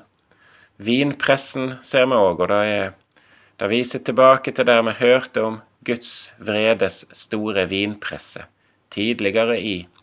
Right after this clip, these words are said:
åpenbaringsboken. Men det nye som vi leser nå, er også da at det er en helt konkret dom over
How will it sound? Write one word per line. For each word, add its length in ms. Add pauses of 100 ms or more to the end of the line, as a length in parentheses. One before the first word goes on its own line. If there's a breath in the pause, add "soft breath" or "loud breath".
åpenbaringsboken. 960 (2000 loud breath)
Men 120
det 100
nye 360
som 180
vi 80
leser 320
nå, 80 (100)
er 400
også 380
da 100 (120)
at 120
det 120 (580 soft breath)
er 160
en 140
helt 320
konkret 500 (140)
dom 240 (560)
over 260